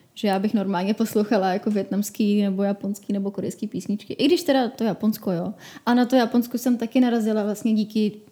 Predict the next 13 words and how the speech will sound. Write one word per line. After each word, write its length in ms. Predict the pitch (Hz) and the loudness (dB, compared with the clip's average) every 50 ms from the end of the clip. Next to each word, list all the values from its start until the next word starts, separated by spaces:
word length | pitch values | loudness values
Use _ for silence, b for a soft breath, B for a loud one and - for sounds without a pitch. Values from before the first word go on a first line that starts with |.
| - - | -8 -4
tenkrát 460 | - 202 202 233 220 202 208 208 196 | -2 -2 0 0 0 2 2 2 2
Jetixu, 480 | 208 202 - 220 214 - - - 220 214 | 0 0 0 -4 -6 -6 -6 -4 -4 -2
díky 260 | 196 202 185 - 208 | -2 -4 -4 -4 -2
televizi, 460 | - 202 202 208 202 202 208 214 208 | 0 0 2 2 2 2 2 2 2
protože 340 | - 196 202 - 196 196 202 | 0 -2 -4 -2 -2 -2 0
tam 140 | - 214 208 | 2 2 2
vždycky 320 | 190 202 208 - - 220 | 2 0 -2 -2 0 0
v 80 | 202 202 | 2 2
devět 240 | 196 196 202 208 | 2 2 2 2
večer 280 | 202 196 196 - 226 196 | 2 0 0 0 0 0
dávali 280 | 208 196 196 196 208 208 | 0 0 2 2 2 2
Naruta, 440 | 202 190 202 220 214 - 151 - | 2 2 0 0 -2 -2 -4 -4
že 120 | 165 170 | -4 -4